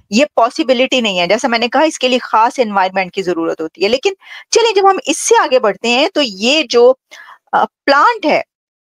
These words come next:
military's private first, अ, plant है ये, क्योंकि तो इसके ऊपर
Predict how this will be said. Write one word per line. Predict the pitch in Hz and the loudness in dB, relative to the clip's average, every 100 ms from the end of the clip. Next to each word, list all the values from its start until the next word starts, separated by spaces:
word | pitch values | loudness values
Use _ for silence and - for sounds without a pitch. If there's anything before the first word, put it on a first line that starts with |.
| - | -4
military's | 220 277 294 302 277 277 - - - _ _ _ _ _ | -2 0 -2 -2 0 0 -4 -16 -20 _ _ _ _ _
private | 269 233 262 359 | 0 0 0 -4
first, | - 285 285 - 220 | -2 -2 -2 -10 -12
अ, | - 202 | -2 -2
plant | 180 _ 208 180 175 | -2 _ 0 0 -2
है | 208 147 | -6 -6
ये, | - - | -10 -10
क्योंकि | 220 185 165 - - - - | -8 -4 -4 -6 -12 -8 -4
तो | - | -2
इसके | 311 - 453 | -4 -2 2
ऊपर | 453 - 240 226 | 2 2 2 2